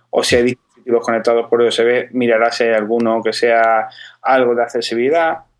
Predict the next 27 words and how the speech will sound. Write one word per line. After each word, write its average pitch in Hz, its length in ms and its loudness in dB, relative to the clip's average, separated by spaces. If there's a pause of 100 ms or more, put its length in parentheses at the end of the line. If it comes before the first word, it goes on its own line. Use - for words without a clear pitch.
(320)
O 135 120 2
si, - 140 -8
por 107 140 -4
ejemplo, 117 440 -2
el, 113 680 0
el 107 880 0
sistema 131 400 2
operativo 117 560 2
no 135 240 2
reconoce 127 640 0
un 127 120 0
dispositivo 120 720 0
hardware 113 400 0
de 113 100 0
teclado, 110 540 0 (240)
no 131 200 2
va 123 100 -6
a - 60 -14
estar 113 200 -6
pendiente 113 420 0
de 113 60 0
una 110 180 -2
pulsación - 460 -4
de 101 80 -4
tecla, 135 320 2
se - 120 -2
optimizan. 117 600 -2